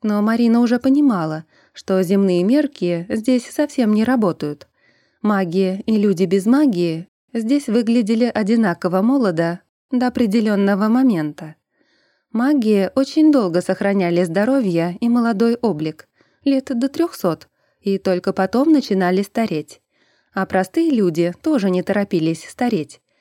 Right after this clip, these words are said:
ведь они жили вдвое больше, чем на земле, до ста пятидесяти лет. А старость становилась заметной только после ста. Так что угадать, кому сколько лет на вид, Марина здесь не бралась,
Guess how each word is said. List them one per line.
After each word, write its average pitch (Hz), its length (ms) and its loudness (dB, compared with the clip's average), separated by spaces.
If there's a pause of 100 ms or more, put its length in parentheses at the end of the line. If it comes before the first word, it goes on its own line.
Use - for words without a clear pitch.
(140)
ведь 180 300 -2
они 190 300 0
жили 202 320 2
вдвое 196 400 0
больше, 190 480 -4
чем 233 260 0
на 247 80 2
земле, 233 520 2 (280)
до 294 160 0
ста 254 180 -2
пятидесяти 196 680 -4
лет. 214 360 -4 (640)
А 185 140 -6
старость 311 680 -4
становилась 233 600 2
заметной 180 800 0
только 302 280 -2
после 262 340 -2
ста. 160 360 -8 (580)
Так 214 220 -2
что 208 380 -2
угадать, 202 840 -2 (220)
кому 220 300 2
сколько 170 440 -2
лет 175 400 -2
на 196 200 -2
вид, - 340 -4 (460)
Марина 226 440 2
здесь 202 300 0
не 220 100 0
бралась, 254 580 -4